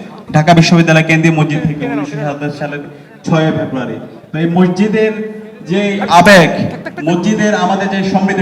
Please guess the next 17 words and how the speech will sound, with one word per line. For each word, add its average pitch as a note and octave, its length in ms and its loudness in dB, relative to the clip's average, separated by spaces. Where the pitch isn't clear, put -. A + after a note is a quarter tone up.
সংস্কৃতি, F3+ 380 0
সেটা F3 260 0
আমরা E3 160 4
সারা E3 260 4
জাতির D3 340 2
কাছে D#3 220 0
হাজির C#3 360 0
করতে C#3 260 -2
চাই, A#2 200 -8
ফুটিয়ে F3 240 4
তুলতে E3+ 340 0
চাই। - 140 -4
এবারের F3 400 2
এক D3+ 160 0
পাতার E3+ 220 2
বড় E3 220 4
ক্যালেন্ডারে F#3 460 -2